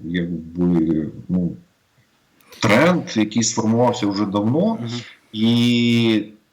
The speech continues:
Speaker 1: я висновок головний зроблю, що такі речі можливі тільки в тих сферах, де немає реального життя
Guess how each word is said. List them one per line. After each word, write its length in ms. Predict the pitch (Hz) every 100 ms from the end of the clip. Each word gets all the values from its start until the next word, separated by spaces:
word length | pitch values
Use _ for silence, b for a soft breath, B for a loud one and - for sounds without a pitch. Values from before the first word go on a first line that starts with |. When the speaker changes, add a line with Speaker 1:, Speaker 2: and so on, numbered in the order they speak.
| -
Speaker 1:
я 360 | 113 117 123 - - - - -
висновок 540 | 101 123 160 - 98 87
головний 300 | 95 95 90
зроблю, 500 | 90 85 69 67 64 B B B B B
що 220 | - 107 - -
такі 340 | 127 - 165
речі 400 | 156 180 175 135
можливі 420 | 131 113 127 135 117
тільки 320 | 117 113 110
в 80 | 107
тих 220 | 175 175
сферах, 560 | - 131 95 82 - 90
де 200 | 92 120
немає 540 | 127 127 135 147 131
реального 960 | 110 117 113 101 95 98 90 101 98 -
життя 640 | - 95 - 135 165 196